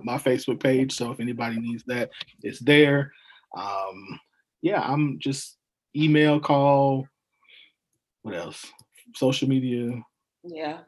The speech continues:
Speaker 1: Um, my, my website is, um, my clothing line is walk royale dot com. Um, so you can go and check that out. So that's being reworked right now, but it's, the site is still up if you wanna take a look at that,
Speaker 2: So
Speaker 1: so.
Speaker 2: wait, is this clothing line
Speaker 1: Mm-hmm.
Speaker 2: just for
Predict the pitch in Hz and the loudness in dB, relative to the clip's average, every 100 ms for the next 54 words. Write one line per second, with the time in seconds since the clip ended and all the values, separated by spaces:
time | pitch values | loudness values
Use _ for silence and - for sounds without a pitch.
0 | _ _ - 123 120 _ - 135 - - | _ _ -2 -2 -2 _ -10 -6 -6 -4
1 | 135 135 131 147 147 147 139 131 123 123 | 0 2 4 4 2 2 2 0 -2 -4
2 | 123 120 120 120 135 156 151 143 139 139 | -4 -4 -6 -8 2 6 6 4 0 0
3 | 135 123 123 131 135 127 123 127 120 110 | 0 -2 2 2 2 0 2 2 0 -4
4 | 107 - 139 143 139 135 139 _ - - | -8 -4 -2 0 2 2 -2 _ -20 -20
5 | - _ 107 107 107 - 104 113 110 107 | -20 _ -8 -6 -6 -6 -4 -4 -4 -4
6 | 104 _ _ - 131 101 - 123 123 120 | -8 _ _ -6 -4 -2 -4 -2 -2 -2
7 | 117 - - 107 101 95 131 _ - 135 | -4 -8 -12 -12 -10 -12 -18 _ 0 2
8 | 139 131 120 113 113 110 110 - 107 101 | 2 -2 -2 -2 -4 -4 -6 -6 -10 -8
9 | 110 98 101 107 - - - 110 101 - | -8 -8 -6 -6 -6 -6 -4 -4 -4 -6
10 | 95 90 - - 104 - - - - 78 | -6 -6 -6 -8 -6 -4 -4 -8 -6 -8
11 | - - - - 208 214 160 175 254 - | -10 -12 -12 -10 -8 -8 -8 -10 -12 -8
12 | 254 226 202 190 185 - - | -8 -8 -10 -10 -8 -8 -10